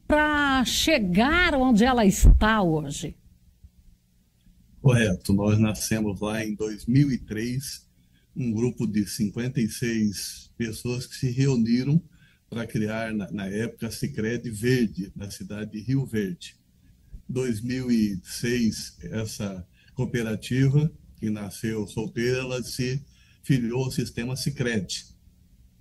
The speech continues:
Speaker 2: A partir daí, possuindo todos os produtos e serviços, uma marca forte. Lá em dois mil e treze, existia uma outra cooperativa em Quirinópolis, nós se unimos essa outra cooperativa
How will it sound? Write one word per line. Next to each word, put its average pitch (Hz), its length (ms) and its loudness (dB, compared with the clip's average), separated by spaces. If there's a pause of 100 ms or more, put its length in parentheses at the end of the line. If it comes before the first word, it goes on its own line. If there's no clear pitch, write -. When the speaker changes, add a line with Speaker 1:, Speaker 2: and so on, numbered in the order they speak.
(260)
Speaker 2:
A 104 80 -10
partir 107 460 -4
daí, 107 540 -2 (520)
possuindo 104 480 -4
todos 110 300 -6
os 98 60 -10
produtos 110 680 0
e 92 120 -4
serviços, 113 600 0
uma 135 200 -2
marca 120 380 -6
forte. - 560 -6 (580)
Lá 135 220 2
em 143 100 -2
dois 123 300 0
mil 127 240 -2
e 117 80 -2
treze, 117 760 -4 (260)
existia 107 440 -12
uma 107 140 -8
outra 135 360 -4
cooperativa 101 680 -8
em 104 80 -2
Quirinópolis, 113 680 -4
nós 127 200 -2
se - 100 0
unimos 139 680 2 (360)
essa 110 280 -4
outra 120 380 -2
cooperativa 113 720 -6